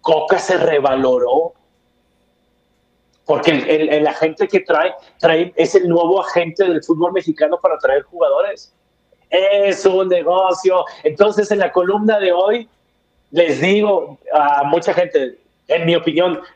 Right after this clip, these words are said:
eh, muchos aplaudieron el contexto y el tema de la columna, otros me mentaron a mi mami, pero es parte de, todos los días sucede eso. No te mo-, no, no,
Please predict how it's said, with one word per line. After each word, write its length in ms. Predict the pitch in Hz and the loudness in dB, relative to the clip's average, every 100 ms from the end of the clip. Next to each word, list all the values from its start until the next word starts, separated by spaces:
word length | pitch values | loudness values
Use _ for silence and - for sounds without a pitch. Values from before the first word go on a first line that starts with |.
| _ _ | _ _
eh, 200 | 151 160 151 | -2 0 0
muchos 540 | 196 254 277 - - - _ _ _ - | 0 2 -2 -2 -8 -14 _ _ _ -4
aplaudieron 720 | 165 175 160 202 226 220 - _ _ - | 0 0 0 0 0 -2 -10 _ _ -4
el 180 | 170 147 | -2 0
contexto 640 | 160 143 190 - 220 214 | -2 0 -2 2 2 2
y 60 | 190 | 0
el 120 | - | 0
tema 280 | 180 185 196 | 0 2 0
de 60 | |
la 160 | 190 175 | 0 0
columna, 320 | 175 180 202 - - | 0 0 -4 -6 0
otros 500 | 175 190 202 196 - | 0 2 -2 -2 -8
me 160 | 143 151 | -2 0
mentaron 540 | 139 127 175 175 180 | 0 0 0 0 0
a 60 | 175 | 0
mi 120 | 180 | 0
mami, 320 | 185 185 185 - _ _ - _ _ _ _ _ | 0 -2 -4 -6 _ _ -20 _ _ _ _ _
pero 160 | 202 180 | 0 2
es 80 | |
parte 320 | - 180 175 180 | 0 0 2 2
de, 220 | 180 175 | 0 0
todos 200 | 170 175 | 0 0
los 140 | 180 | 2
días 180 | 170 170 | 0 0
sucede 300 | 165 170 180 | 0 0 0
eso. 240 | 175 139 - _ _ _ _ _ - | -2 -4 -6 _ _ _ _ _ -4
No 180 | 190 202 | -2 0
te 120 | 214 | 0
mo-, 160 | 208 180 | 0 0
no, 380 | 196 175 170 - - | 0 -2 -10 -14 -10
no, 200 | 170 | -6